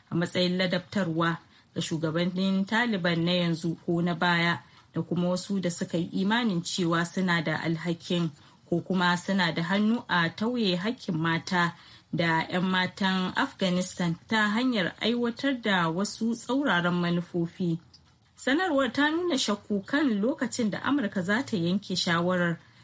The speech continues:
tana mai cewa an sanar da hakan ne bayan tattaunawa a makon da ya gabata a Doha, da ya hada da manyan jami'an kasashen biyu, inda aka tattauna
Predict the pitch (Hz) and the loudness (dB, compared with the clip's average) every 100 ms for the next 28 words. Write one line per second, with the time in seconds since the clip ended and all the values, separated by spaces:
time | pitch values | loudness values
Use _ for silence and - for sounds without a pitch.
0 | - - 185 165 165 170 - 185 175 - | -10 -2 0 2 0 -2 -2 0 2 2
1 | 190 190 - 202 202 208 202 180 170 175 | 0 0 0 0 2 2 0 0 0 0
2 | 202 247 208 175 170 165 160 185 185 190 | -2 -2 0 0 2 0 0 2 2 0
3 | 196 226 233 180 202 208 190 262 - 202 | -2 -4 -2 0 2 2 0 0 0 0
4 | 254 254 196 165 214 233 180 180 180 190 | 0 0 -2 0 0 0 0 0 0 0
5 | 170 - 160 170 175 170 170 160 - - | -2 -2 -2 0 0 0 -2 -2 -8 -20
6 | - - 165 180 190 180 175 165 170 165 | -20 -6 0 0 0 0 0 2 2 2
7 | 180 202 175 202 190 175 170 - 180 180 | 2 2 2 0 2 2 0 0 0 0
8 | 247 220 170 - 190 170 170 170 165 - | 0 0 0 0 0 0 0 0 0 -2
9 | - - - 180 185 - 196 180 202 202 | -18 -20 -6 -2 0 0 0 0 -2 0
10 | 214 170 160 170 160 | 0 0 2 2 0